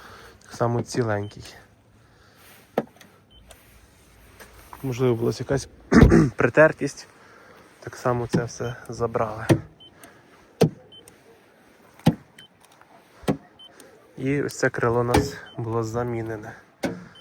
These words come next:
Воно б'ється по оригіналу. Бо коли відкрити капот, тут видно, що болтики підкручені.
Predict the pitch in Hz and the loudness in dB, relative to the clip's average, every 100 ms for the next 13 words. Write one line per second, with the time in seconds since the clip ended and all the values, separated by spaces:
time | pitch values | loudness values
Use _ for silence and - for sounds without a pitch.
0 | - - _ - - 110 107 113 113 110 | -20 -20 _ -20 -12 -10 -6 -6 -6 -8
1 | - 117 117 147 147 113 107 104 110 - | -4 -2 2 2 0 -4 -4 -6 -14 -20
2 | - - - - - - - - - - | -20 -20 -20 -6 -4 -4 -10 -20 -20 -20
3 | - _ _ - - 113 113 - 120 - | -20 _ _ -12 -6 -4 -6 -6 -6 -4
4 | - 117 143 135 117 117 117 113 - 117 | -6 -4 -4 -4 -6 -4 -4 -6 -8 -10
5 | 113 - 117 113 110 - 117 - - - | -10 -6 -2 -2 -4 -10 -12 -14 -18 -14
6 | - - 117 - 117 - | -12 -8 -8 -6 -4 -4